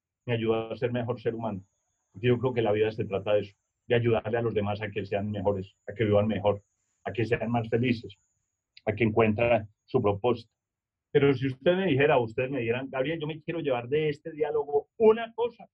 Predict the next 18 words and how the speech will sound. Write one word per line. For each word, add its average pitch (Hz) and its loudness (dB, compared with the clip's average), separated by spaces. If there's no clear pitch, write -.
yo 127 -8
le 127 -4
diría 117 -6
esto. 107 -16
Para 135 2
usted, 185 -4
pero 151 -6
sobre 110 -10
todo 147 0
para - -6
su 110 -12
familia, 139 -4
para 107 -6
sus 98 -14
hijos, 170 -4
para 110 -4
su 107 -6
esposa. 196 -8